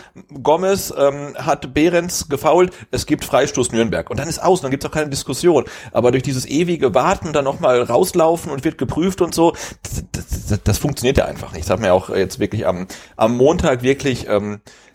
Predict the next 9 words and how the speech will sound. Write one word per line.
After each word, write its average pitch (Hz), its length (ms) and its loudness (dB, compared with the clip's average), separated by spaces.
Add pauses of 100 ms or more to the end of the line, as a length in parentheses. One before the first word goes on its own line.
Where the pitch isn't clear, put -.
ganz, 131 320 -2
ganz 117 220 0
eindrucksvoll 113 720 0
gesehen. 104 480 4
Ähm, 92 420 -4 (760)
dreimal 127 440 2
Videoschiedsrichter, 151 920 0 (300)
dreimal, 160 720 4 (880)
ja, 98 240 2